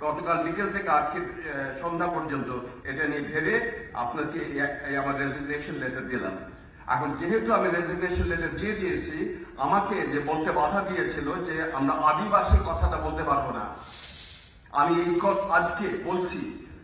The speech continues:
আদিবাসীদের বিরুদ্ধে জন-, তাদের আদিবাসী জনগণের দাবি পূর্ণ হোক, তাদের বিরুদ্ধে নির্যাতন বন্ধ হোক,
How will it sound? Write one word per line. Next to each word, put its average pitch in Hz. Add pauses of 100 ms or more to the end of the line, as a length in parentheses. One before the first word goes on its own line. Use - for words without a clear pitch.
(120)
আদিবাসীদের 208
বিরুদ্ধে 165
জন-, 190
তাদের 160
আদিবাসী 208
জনগণের 175
দাবি 156
পূর্ণ 180
হোক, 220 (500)
তাদের 170 (160)
বিরুদ্ধে 185
নির্যাতন 165
বন্ধ 185
হোক, 190